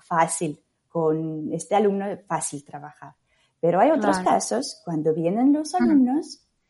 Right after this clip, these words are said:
Speaker 1: los que anotaron los padres para esta primera clase introductoria, y cuando
Speaker 2: Ujú.
Speaker 1: empiezas a preguntar al chico o chica, eh, "¿para qué quieres aprender inglés?",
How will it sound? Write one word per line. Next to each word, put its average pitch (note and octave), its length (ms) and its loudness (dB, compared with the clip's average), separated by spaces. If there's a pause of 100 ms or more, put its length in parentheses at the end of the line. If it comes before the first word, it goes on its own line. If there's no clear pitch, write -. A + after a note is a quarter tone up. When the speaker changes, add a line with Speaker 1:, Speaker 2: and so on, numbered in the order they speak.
(120)
Speaker 1:
los F3 200 -2
que F3+ 100 -2
anotaron F#3+ 500 0
los E3+ 160 -6
padres G#3 480 -2
para D#3 220 -10
esta D#3 300 -14
primera E3 340 -6
clase E3 320 -8
introductoria, D#3+ 960 -6 (680)
y E3+ 100 -4
cuando F3 280 2
Speaker 2:
Ujú. E3+ 60 0
Speaker 1:
empiezas A#3 460 2
a G#3+ 120 -6
preguntar G3+ 600 0
al C#3+ 840 -8 (100)
chico F#3+ 640 -6
o D3+ 200 -20
chica, F3 560 -6 (380)
eh, D3 680 0
"¿para E3 220 -2
qué B3 160 -2
quieres F#3 340 -2
aprender E3 500 -2
inglés?", D#3 720 -4